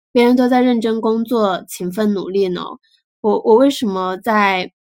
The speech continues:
天都还没黑的时候就已-，就躺在床上呢？我就开始有点不安，为自己的无所事事而不安。但是我现在想来，现在读到这好多年前写的一段话的时候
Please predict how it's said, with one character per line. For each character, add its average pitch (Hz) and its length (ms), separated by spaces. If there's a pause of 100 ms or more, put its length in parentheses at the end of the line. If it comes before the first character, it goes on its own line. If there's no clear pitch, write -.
(800)
天 254 240
都 254 80
还 233 120
没 214 160
黑 233 220
的 220 100
时 214 200
候 196 100
就 220 160
已-， 180 160
就 226 160
躺 175 240
在 170 100
床 - 320
上 185 280
呢？ 165 100 (560)
我 208 100
就 254 120
开 294 180
始 269 140
有 208 120
点 208 200
不 208 80
安， 202 320
为 233 160
自 233 160
己 180 120
的 - 160
无 190 160
所 196 200
事 185 160
事 - 180
而 160 140
不 185 180
安。 147 160 (680)
但 285 140
是 269 100
我 202 120
现 233 200
在 226 140
想 175 260
来， 165 280
现 233 180
在 226 100 (160)
读 208 160
到 240 300
这 208 500 (400)
好 180 140
多 202 140
年 214 200
前 226 220
写 214 160
的 180 60
一 180 60
段 220 200
话 233 220
的 196 100
时 180 240
候 180 400